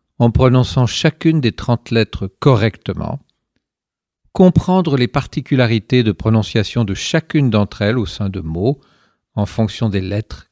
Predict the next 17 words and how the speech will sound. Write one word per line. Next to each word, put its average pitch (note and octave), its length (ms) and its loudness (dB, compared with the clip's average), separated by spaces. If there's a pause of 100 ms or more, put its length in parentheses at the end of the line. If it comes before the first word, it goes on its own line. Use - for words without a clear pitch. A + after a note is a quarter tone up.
(120)
qui - 120 -16
les C2+ 120 -12
suivent, C#3 560 -6 (1800)
comprendre D3 640 4
le A2+ 100 2
principe B2 560 0
et B2 60 2
le G#2 80 0
fonctionnement A#2+ 560 0
d'une F#2+ 280 -2
diphtongue A#2 760 -2 (580)
selon A2 300 2
les G2+ 120 2
voyelles A2 480 4
qui - 140 -10
la - 100 -8
composent, B2 800 -2